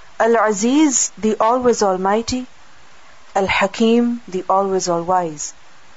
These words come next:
Inna, indeed. Ad-Din, the religion. Inda, near. Allahi, Allah. Al-Islam,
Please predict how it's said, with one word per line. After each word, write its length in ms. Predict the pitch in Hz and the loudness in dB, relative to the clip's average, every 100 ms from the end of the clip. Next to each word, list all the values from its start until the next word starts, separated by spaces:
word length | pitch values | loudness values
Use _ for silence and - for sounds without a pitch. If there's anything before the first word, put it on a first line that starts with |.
| - - - - - - - - | -20 -20 -20 -20 -20 -20 -20 -2
Inna, 440 | 277 339 302 254 285 - - | 4 6 6 4 0 -14 0
indeed. 500 | 226 208 208 165 156 - - - - - | 2 2 0 -2 -6 -18 -20 -20 -8 -2
Ad-Din, 640 | 196 165 208 226 269 294 - - | 0 2 4 4 4 0 -4 -10
the 180 | 180 190 | 0 2
religion. 580 | 175 170 180 226 269 311 - - - - - | 2 2 0 2 0 0 -10 -20 -20 -20 -4
Inda, 480 | - 302 294 220 254 - - | 2 4 6 4 0 -6 -4
near. 400 | 196 190 175 233 - - - - - | 2 4 4 0 -8 -20 -20 -10 -2
Allahi, 680 | 220 226 240 262 208 196 196 214 | 0 2 2 0 0 -4 -2 -2
Allah. 520 | 214 185 165 196 - - - - - - | 0 0 2 0 -4 -18 -20 -20 -20 -2
Al-Islam, 960 | 208 202 180 - - 196 214 233 233 | 0 0 -2 -2 0 2 2 2 -2